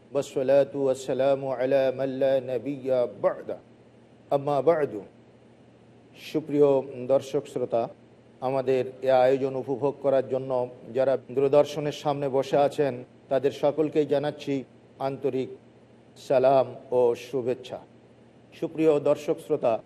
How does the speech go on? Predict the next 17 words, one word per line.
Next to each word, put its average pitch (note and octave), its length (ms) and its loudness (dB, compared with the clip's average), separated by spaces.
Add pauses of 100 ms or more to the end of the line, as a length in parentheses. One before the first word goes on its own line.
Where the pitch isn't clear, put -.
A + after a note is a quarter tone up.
(260)
নবী D#3 160 0 (140)
মুহাম্মদ F3 320 -4 (120)
রাসূলুল্লাহ D#3 640 2 (600)
সাল্লাল্লাহু D#3+ 580 6 (140)
আলাইহি D3+ 300 2
ওয়াসাল্লাম C#3+ 520 -2 (680)
রসিকতা D#3 640 2
করতেন, C3 460 0 (380)
কিন্তু D3+ 460 2 (380)
সেখানে F3+ 380 -6
কোনো E3+ 280 0 (140)
অবাস্তবতা F3 720 4
ছিল A2+ 280 -6
না। F#2 100 -14 (340)
সিরিফ G3+ 420 2
হাসির F#3+ 460 -4
খোরাক E3 340 4